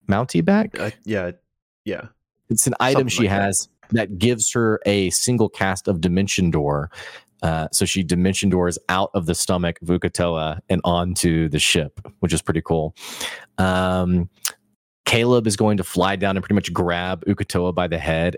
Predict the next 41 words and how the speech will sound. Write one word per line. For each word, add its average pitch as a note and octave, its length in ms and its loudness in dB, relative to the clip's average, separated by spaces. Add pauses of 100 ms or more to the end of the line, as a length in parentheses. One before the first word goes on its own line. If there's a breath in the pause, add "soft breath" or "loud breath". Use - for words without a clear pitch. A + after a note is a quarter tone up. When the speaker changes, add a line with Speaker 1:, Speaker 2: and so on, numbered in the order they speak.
Speaker 1:
and E2+ 180 2
breathe E2+ 420 0
this - 180 -2
big E2+ 360 -2
cone, F2 400 -2
another F2 240 0
big E2+ 180 -2
spectral - 540 -4
blast C#2+ 480 -4
into F2 360 0
him, E2+ 220 -2
which F#2 140 -2
was D#2+ 80 -2
pretty F2 240 -2
awesome. F2 500 -2 (640 loud breath)
Uh, F2 500 -2
and F#2+ 140 4
then F#2+ 100 4
Yasha G#2 680 2
is F#2 160 2
basically F#2+ 380 0
<laughs> - 20 4
wants F2 260 0
to A2+ 120 0
grab F#2+ 340 0
the F#2+ 80 0
tail F#2 540 0
of F2 100 0
Ukutoa F2 680 0 (360 loud breath)
to - 80 -4
prevent F#2+ 260 0
him F2+ 60 0
from F2 160 0
escaping, E2 800 0 (420 loud breath)
uh, E2+ 500 0 (120)
and F2+ 380 0 (200)
also G#2+ 260 0
ends G#2 180 2
up F#2 120 2
recklessly F2+ 500 0
attacking D#2+ 680 -2